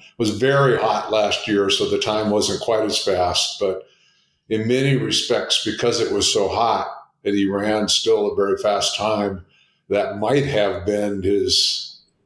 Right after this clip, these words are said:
most impressive performance if you take all the,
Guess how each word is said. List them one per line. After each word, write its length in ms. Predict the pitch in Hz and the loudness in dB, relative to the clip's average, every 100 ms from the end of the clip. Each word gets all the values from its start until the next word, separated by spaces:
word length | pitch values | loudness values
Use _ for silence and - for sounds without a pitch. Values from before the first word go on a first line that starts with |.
| _ | _
most 320 | 107 120 - | 0 2 0
impressive 520 | 110 113 107 - 104 - | -4 0 0 2 -2 0
performance 1040 | 92 - 113 117 107 92 - - - - - _ _ _ | -2 -2 -2 0 -2 -2 -2 -4 -4 -12 -20 _ _ _
if 160 | 104 - | -4 -2
you 140 | 107 | -2
take 240 | 117 107 - - | 0 -2 -4 -2
all 240 | 107 110 | 0 2
the, 260 | 101 85 | 0 -2